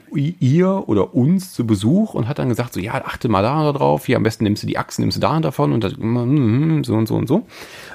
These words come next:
Und, ähm, das war noch, als sie in der Schule war. Und, äh,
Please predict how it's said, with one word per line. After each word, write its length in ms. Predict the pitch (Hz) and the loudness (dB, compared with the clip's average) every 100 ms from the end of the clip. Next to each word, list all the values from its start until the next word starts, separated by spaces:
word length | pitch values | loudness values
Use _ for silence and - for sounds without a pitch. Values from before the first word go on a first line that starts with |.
| - | 0
Und, 280 | 127 147 - | 2 2 0
ähm, 240 | 131 135 135 | 0 0 0
das 200 | 120 - | -2 0
war 100 | 151 | 2
noch, 200 | 170 - | 2 0
als 180 | 135 - | -4 0
sie 180 | 185 190 | 0 0
in 160 | 143 | 0
der 100 | 143 | -2
Schule 280 | - 208 98 | 0 0 0
war. 160 | 101 - _ _ _ _ _ _ _ _ - - - | -2 -10 _ _ _ _ _ _ _ _ -20 -14 0
Und, 280 | 110 110 | 2 2
äh, 40 | - | 0